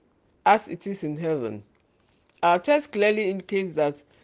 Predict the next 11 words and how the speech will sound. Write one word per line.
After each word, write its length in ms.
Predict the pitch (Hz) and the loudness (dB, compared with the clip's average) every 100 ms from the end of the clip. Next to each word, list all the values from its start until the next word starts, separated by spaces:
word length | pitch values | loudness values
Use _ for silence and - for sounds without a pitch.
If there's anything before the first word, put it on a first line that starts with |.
| _ | _
the 200 | 175 175 | 4 6
will 300 | 208 285 262 | 4 0 2
of 200 | 185 160 | 2 0
God 300 | 214 220 185 | 0 0 0
is 140 | 170 | -2
carried 360 | - 202 202 180 | -2 -2 0 2
out 180 | 170 165 | 0 0
fully 540 | - 240 226 151 139 | -6 -8 -4 -4 -4
in 80 | 151 | -6
heaven 460 | 165 160 156 151 147 - _ | -4 -4 -2 -4 -6 -20 _
without 460 | 170 175 180 220 | -4 2 4 4